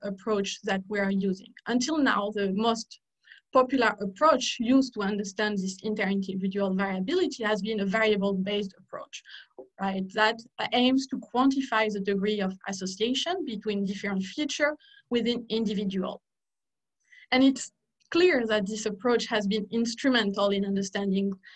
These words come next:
the association between brain variation and age, cognition, sex in healthy subject and in a clinical, um, population. For just a simple example, it, it's this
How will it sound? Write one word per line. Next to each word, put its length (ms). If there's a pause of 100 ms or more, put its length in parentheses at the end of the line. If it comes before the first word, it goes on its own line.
(140)
the 180
association 540 (180)
between 280 (220)
brain 240 (160)
variation 500 (280)
and 140 (320)
age, 160 (140)
cognition, 560 (220)
sex 300 (380)
in 120 (140)
healthy 340 (120)
subject 480 (180)
and 200 (240)
in 80 (260)
a 20 (200)
clinical, 460 (360)
um, 240 (180)
population. 560 (160)
For 120 (540)
just 180 (200)
a 20 (120)
simple 280 (100)
example, 380 (120)
it, 80 (240)
it's 220
this 200